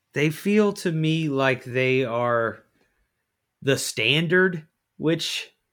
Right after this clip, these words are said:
<sighs> I'm trying to think of another product where it's like the, by far the most popular one is a very good product, but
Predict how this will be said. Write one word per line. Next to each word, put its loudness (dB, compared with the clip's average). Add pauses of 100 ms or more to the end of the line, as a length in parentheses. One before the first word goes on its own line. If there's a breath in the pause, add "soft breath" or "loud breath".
(920)
<sighs> - (2000 loud breath)
I'm -8
trying 2
to 0
think 0
of 0
another 0
product -2
where -2
it's -8
like -6
the, -8 (380 loud breath)
by 6
far 6
the 2
most -2
popular 2
one -4
is 6
a 6
very 6
good -2
product, 0
but -2